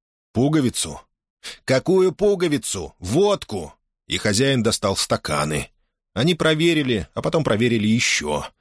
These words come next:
Решили даже обмыть пуговицу, как орден, но потом забыли.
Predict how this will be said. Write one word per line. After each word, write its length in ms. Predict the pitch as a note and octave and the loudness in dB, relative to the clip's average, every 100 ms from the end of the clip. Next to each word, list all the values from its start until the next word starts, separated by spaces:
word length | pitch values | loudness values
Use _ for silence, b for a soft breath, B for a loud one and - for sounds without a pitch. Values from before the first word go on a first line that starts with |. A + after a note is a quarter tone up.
| B B B | B B B
Решили 320 | E3+ F#3 G#3+ | -2 2 2
даже 260 | G3 F#3 F#3+ | 2 2 2
обмыть 340 | E3+ D#3+ F3+ | 2 0 -2
пуговицу, 600 | - D#3+ D#3 D3+ B2+ - | 0 0 2 0 -2 -4
как 260 | G2 A#2 - | -2 -2 -2
орден, 500 | A2+ B2 E2 D2 C#2 - - | -2 0 -2 -6 -8 -10 -4
но 100 | G3 | -2
потом 300 | G3+ G3+ C3 | 0 0 0
забыли. 680 | G2 D#2 F2+ F2 D#2 C#2 | 0 0 -2 -2 -2 -4